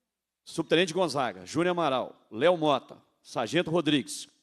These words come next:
Coronel Sandro, eh, e os, as associações de classe, entendemos necessário apenas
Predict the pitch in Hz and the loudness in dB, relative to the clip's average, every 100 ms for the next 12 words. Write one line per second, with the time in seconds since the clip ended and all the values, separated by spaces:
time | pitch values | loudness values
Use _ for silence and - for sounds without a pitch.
0 | _ 131 131 165 170 - 151 104 - _ | _ -4 0 0 0 0 0 -2 -10 _
1 | _ _ _ _ _ _ _ 110 120 123 | _ _ _ _ _ _ _ -2 2 2
2 | 123 - 151 170 175 - - 127 123 170 | 0 -2 2 4 4 -2 -8 -6 0 0
3 | 160 139 139 123 - 117 160 147 170 165 | -2 -6 -6 -6 -8 -10 -6 0 0 -2
4 | - - _ _ _ _ - 196 202 143 | -8 -16 _ _ _ _ -16 0 0 2
5 | 135 139 131 175 190 180 143 - 160 156 | -2 -4 -2 -2 0 -2 -4 -2 0 -2
6 | 107 - _ _ _ 180 180 - 190 175 | -4 -12 _ _ _ -10 -8 -2 0 0
7 | 117 - - | -4 -8 -12